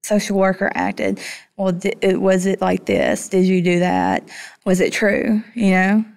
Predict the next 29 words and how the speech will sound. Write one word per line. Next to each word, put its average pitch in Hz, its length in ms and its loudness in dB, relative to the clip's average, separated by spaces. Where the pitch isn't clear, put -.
And 226 80 0
I 226 60 6
was 226 100 2
like, 233 320 -2
I 214 100 2
was 214 100 4
just 208 160 -2
getting 202 200 0
all 196 160 2
this - 160 -2
pressure - 400 -4
from 220 160 -4
my 220 100 0
family, 190 420 0
and 110 80 2
I - 100 2
was 214 140 -2
like, - 420 -6
"You 220 120 2
know 220 140 4
what? 214 300 2
Don't 208 180 0
worry 185 280 0
about 113 300 0
it. 110 140 -2
Just 226 340 -2
stop," - 340 -2
you 220 160 2
know? 196 320 2